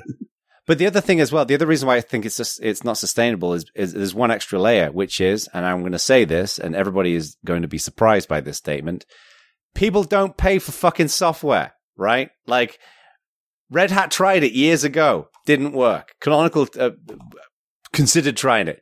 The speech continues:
Didn't work, right? People pay for services. They pay for all this other,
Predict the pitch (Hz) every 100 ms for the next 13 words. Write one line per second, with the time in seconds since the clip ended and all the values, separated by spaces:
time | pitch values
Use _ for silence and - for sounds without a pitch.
0 | - 160 151 143 135 107 76 90 101 113
1 | - - _ - 143 131 139 120 117 -
2 | 131 113 107 117 113 - 101 - 107 101
3 | - 101 95 92 - 110 101 92 107